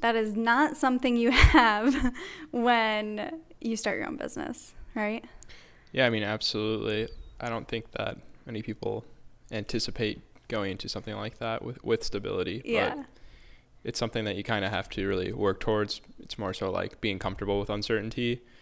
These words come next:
Speaker 2: knowing that, like, tomorrow you could wake up and make zero dollars, or you could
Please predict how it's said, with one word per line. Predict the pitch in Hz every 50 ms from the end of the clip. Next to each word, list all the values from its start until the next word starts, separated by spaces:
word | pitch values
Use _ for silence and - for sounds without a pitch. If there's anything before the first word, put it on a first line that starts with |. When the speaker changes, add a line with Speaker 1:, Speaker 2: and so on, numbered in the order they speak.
| - - - -
Speaker 2:
knowing | - 104 95 95 95 92
that, | 92 85 71
like, | 98 95 - - - - - - - - -
tomorrow | - - 110 95 95 95 90
you | 101 101
could | 95 - 107
wake | 98 92 92 -
up | 90 92 -
and | 95 98
make | 98 98 98 110
zero | 104 95 92 95 95
dollars, | 95 98 104 110 113 113 120 123 127 - - -
or | 98 98 101
you | 98
could | - - -